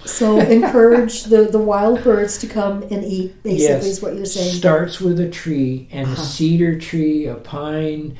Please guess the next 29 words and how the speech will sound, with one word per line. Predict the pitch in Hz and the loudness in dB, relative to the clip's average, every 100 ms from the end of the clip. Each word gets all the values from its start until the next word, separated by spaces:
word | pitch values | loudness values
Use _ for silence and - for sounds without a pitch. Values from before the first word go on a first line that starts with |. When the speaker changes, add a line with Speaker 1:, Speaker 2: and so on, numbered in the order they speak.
| - - - | -20 -20 -20
Speaker 2:
something | - 190 196 190 | -8 -6 -4 -2
that | 165 | -2
holds | 165 170 170 165 | 0 0 0 -2
its | 165 - | -8 -6
foliage | 165 151 147 151 151 151 - - - - - - - - | 0 0 2 0 -2 -10 -14 -16 -20 -20 -20 -20 -20 -16
in | 139 139 | -10 -8
its | 139 139 - | -10 -12 -10
lower | 143 147 147 143 | -6 -4 -2 -2
ends, | 139 135 139 135 - - - - - - - - - - - | -2 -4 -8 -12 -16 -18 -20 -20 -20 -20 -20 -20 -20 -20 -12
um, | 135 123 123 120 113 - - - - - - - - - - - - - | -10 -8 -8 -12 -14 -20 -20 -20 -20 -20 -20 -20 -20 -20 -20 -20 -20 -8
is | 127 123 - - | -6 -6 -10 -10
the | 135 | -10
best | 135 131 113 - | -6 -8 -8 -10
choices, | 175 160 156 - - - - - 131 | -2 0 -2 -4 -14 -14 -18 -16 -12
and | 123 127 | -10 -8
staying | - 147 139 139 | -8 -6 -6 -6
with | 127 127 | -6 -6
the | 127 | -6
natives. | 127 127 123 117 120 - | -4 -4 -6 -8 -12 -6
Even | 160 180 175 165 151 | -2 0 0 -2 -4
the | 143 131 | -8 -8
juniper | 123 139 151 156 - 139 | -4 -4 -2 -6 -6 -10
tams | 127 143 151 147 151 131 | -8 -10 -8 -12 -12 -12
that | 139 139 | -14 -10
can | 135 | -10
grow | 135 139 | -8 -8
up | 127 | -10
six | - 135 - | -12 -14 -12
feet, | - 135 131 | -6 -6 -6